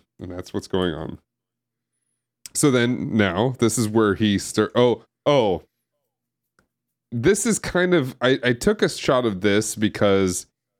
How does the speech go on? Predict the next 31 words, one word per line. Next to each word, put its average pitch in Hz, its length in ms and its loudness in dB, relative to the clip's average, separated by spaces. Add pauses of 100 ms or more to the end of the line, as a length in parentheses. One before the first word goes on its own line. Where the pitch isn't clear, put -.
(160)
this 143 200 2
is 196 140 0
sort 170 320 2
of 170 80 4
where 135 200 4
I 113 120 4
feel 95 720 2 (540)
everybody's 131 840 2
coming 156 340 0
under 160 240 0
that 160 200 2
realization, 160 920 2 (540)
'cause - 140 -6
he's 131 160 -2
kinda 139 300 -2
got 120 320 0
this. 110 280 2
He 113 100 2
ju-, 123 140 2
they 120 160 2
just 131 180 -4
went 147 180 0
through 147 120 2
the 139 60 4
altercation, 113 760 0 (380)
and 101 220 0
he's 135 260 -2
not 151 160 0
really 156 280 4
mad 104 460 2
anymore. 175 720 2